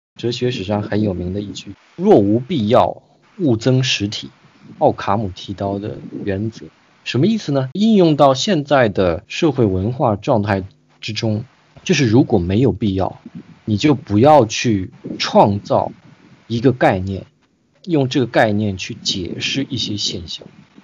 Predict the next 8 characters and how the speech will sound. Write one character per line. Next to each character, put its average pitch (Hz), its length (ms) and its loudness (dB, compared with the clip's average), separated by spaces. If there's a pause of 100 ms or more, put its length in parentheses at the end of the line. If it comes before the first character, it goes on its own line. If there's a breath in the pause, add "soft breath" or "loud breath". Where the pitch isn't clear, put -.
因 190 180 4
为 139 280 4 (640)
我 107 200 -4
们 127 200 -2
并 175 240 -4
不 113 80 -8
是 - 300 -6
像 113 580 -4